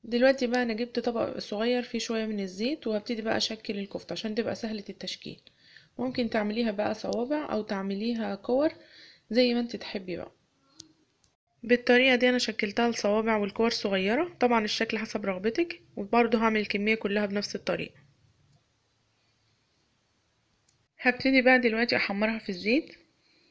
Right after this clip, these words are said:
هسيبها بقى في الزيت لغاية ما تتحمر، وبعد كده هبقى أشيلها.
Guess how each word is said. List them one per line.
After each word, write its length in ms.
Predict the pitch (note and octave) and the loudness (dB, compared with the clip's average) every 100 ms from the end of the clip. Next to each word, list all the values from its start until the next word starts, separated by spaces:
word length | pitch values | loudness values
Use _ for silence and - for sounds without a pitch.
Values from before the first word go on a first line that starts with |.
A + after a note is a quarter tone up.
| _ _ - - | _ _ -14 -6
هسيبها 400 | B3+ C#4+ C#4 C4 | -4 -2 -2 0
بقى 180 | A#3+ B3 | 0 0
في 80 | |
الزيت 260 | A#3 G3+ A#3 | -2 -2 -4
لغاية 240 | A3 A3+ A#3 | -2 -2 -2
ما 80 | A3+ | -6
تتحمر، 560 | G#3+ - - C#4 D#4 | -6 -8 -6 -4 -2
وبعد 280 | C#4 A3 G3+ | -2 -2 -4
كده 340 | G#3 A3+ G#3+ G3+ | -4 -4 -4 -4
هبقى 160 | G3 | -6
أشيلها. 240 | - - | -8 -8